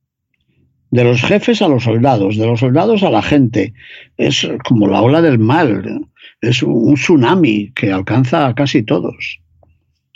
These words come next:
Y así es, porque el mal es muy contagioso. Como cuando a nosotros nos llega una enfermedad infecciosa,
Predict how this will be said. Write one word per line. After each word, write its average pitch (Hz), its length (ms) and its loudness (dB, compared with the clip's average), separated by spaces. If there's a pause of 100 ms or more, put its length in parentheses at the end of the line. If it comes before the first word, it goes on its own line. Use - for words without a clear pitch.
Y 123 120 4
así 131 300 4
es, 160 160 -2
porque 101 260 -4
el 92 60 -2
mal 143 240 2
es 156 220 -2
muy 120 300 2
contagioso. 131 720 0 (1120)
Como 123 260 2
cuando 127 360 4
a 123 60 4
nosotros 165 380 0
nos 156 160 4
llega 156 180 2
una 156 140 4
enfermedad 139 640 2
infecciosa, 139 760 0